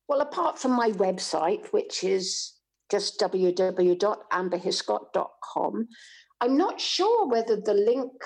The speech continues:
to the little film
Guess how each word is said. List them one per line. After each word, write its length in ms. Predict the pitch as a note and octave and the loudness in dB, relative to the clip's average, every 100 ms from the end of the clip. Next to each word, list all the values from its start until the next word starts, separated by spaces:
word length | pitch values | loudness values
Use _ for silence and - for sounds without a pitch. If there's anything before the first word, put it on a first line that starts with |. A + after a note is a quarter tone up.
| - _ - - | -18 _ -10 -2
to 480 | A#3+ A3 G#3 G3+ G3+ _ _ _ _ _ _ _ _ _ _ | 2 2 2 0 -4 _ _ _ _ _ _ _ _ _ _
the 140 | - G#3+ | 0 2
little 380 | G#3+ A3+ A#3 G3+ | 2 0 0 -2
film 540 | - - G3 G#3 D#4+ | -2 2 4 4 2